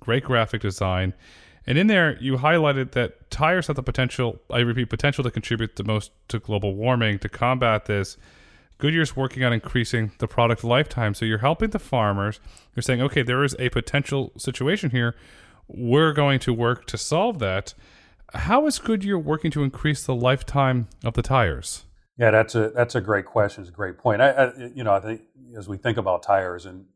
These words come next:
Speaker 2: you know, I always joke, no one, you, you probably don't wake up in the morning, Saturday morning, and, and say, "Hey, I'm ready to go out and buy tires today."
Speaker 1: <laughs>
Speaker 2: You know, but they, you know, look, tires are very, some people do. Some people are excited. I'm excited
Speaker 1: Yep.
Speaker 2: about tires. <laughs>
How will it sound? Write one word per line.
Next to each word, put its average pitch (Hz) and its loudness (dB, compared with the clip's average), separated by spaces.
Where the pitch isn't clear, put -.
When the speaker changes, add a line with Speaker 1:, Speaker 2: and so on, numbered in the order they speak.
Speaker 2:
you 101 -18
know, 87 -12
I 85 -6
always 90 -6
joke, 90 -10
no 104 -2
one, 101 -4
you, 120 -6
you 107 -10
probably 143 4
don't 113 4
wake 110 4
up 113 -2
in 98 -8
the 90 -12
morning, 92 -8
Saturday 90 -4
morning, 90 -12
and, 82 -20
and 87 -20
say, 98 -8
"Hey, 104 0
I'm 120 4
ready 110 0
to 92 -12
go 95 2
out 101 6
and 85 -6
buy 95 6
tires 95 2
today." - -16
Speaker 1:
<laughs> 277 0
Speaker 2:
You 123 4
know, 87 4
but 156 4
they, 165 4
you 160 6
know, 143 8
look, 156 6
tires 135 8
are 107 6
very, 120 2
some 160 2
people 180 4
do. 135 6
Some 120 -4
people 143 4
are 131 6
excited. 123 4
I'm 147 2
excited 110 2
Speaker 1:
Yep. 170 4
Speaker 2:
about - 0
tires. - -6
<laughs> 220 4